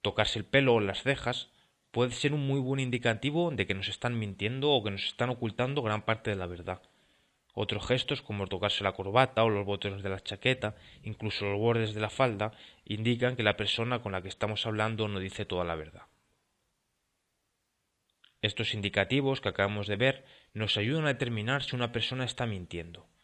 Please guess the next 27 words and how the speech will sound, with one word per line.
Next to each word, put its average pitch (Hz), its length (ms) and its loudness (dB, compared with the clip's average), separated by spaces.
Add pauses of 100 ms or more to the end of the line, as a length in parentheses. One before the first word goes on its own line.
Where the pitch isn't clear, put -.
(220)
Para 98 200 0
finalizar, 98 580 2
recordaremos 110 800 -2
que 98 100 -4
la 92 100 2
mayoría 92 320 -2
de 117 80 0
las 113 120 -8
personas 110 640 -4
tienen 104 300 -2
alta 104 200 -2
estima 110 340 -2
su 107 160 -4
reputación 92 680 -6 (360)
y 104 140 -2
no 104 100 0
suelen 104 340 0
mentir. 87 460 -6 (300)
O 101 120 -4
mejor 98 320 -2
dicho, 104 280 -4
no 107 160 -2
quieren 117 260 0
ser 107 220 -4
descubiertos 104 640 -4
cuando 87 280 -8
mienten. 80 360 -18